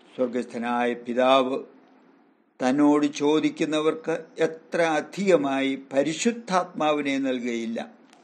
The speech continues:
ലൂക്കാ സുവിശേഷം പതിനൊന്ന് പതിമൂന്ന്.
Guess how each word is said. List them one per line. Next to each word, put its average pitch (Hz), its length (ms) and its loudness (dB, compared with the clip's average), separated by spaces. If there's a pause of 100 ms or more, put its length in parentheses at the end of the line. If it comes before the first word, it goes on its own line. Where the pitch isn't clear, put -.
(640)
ലൂക്കാ 120 340 -4
സുവിശേഷം 139 800 -8
പതിനൊന്ന് 123 580 -4 (200)
പതിമൂന്ന്. 120 720 -6